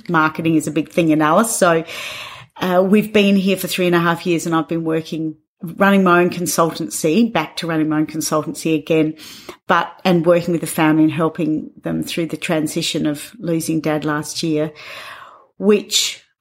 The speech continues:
I, I, there is nothing to describe. Um, that mo-, it felt like that landscape tilted because it was Dad who,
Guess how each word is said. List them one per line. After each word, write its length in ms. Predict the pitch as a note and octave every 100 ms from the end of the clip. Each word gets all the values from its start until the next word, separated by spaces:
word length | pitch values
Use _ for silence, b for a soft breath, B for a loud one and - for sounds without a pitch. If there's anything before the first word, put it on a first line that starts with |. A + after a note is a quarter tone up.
| _ _ -
I, 240 | F#3 -
I, 220 | F#3 G3 - - _ _
there 260 | - G3+
is 140 | G3 G3
nothing 360 | G3+ G3 G3+ F#3
to 100 | E3+
describe. 840 | E3 - - E3 D3 E3 G3+ G3+ _ _ _ _ _ _ -
Um, 480 | E3+ D#3+ D#3 D#3 _ _ _ - _ _ -
that 160 | F#3+
mo-, 80 | G3
it 140 | F3 G3+
felt 200 | A3+ F#3+
like 240 | G#3 - - - _ _
that 200 | F#3 -
landscape 920 | F#3+ F#3 F3+ F3+ F3+ - - E3 E3 - _ _ -
tilted 600 | G#3 E3 - D#3 C#3+ - B B -
because 220 | F3+ F3
it 60 | F#3
was 140 | -
Dad 340 | - G3 F3 F3
who, 420 | E3 F3 E3